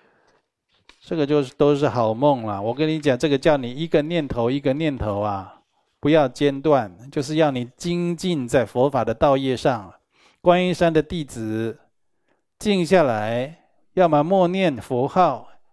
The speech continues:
要么默念持咒，都可以，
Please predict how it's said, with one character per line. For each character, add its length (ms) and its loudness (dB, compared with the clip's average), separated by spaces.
要 120 2
么 140 0
默 200 2
念 240 -2
持 300 -6
咒， 420 2
都 160 4
可 300 -4
以， 280 -10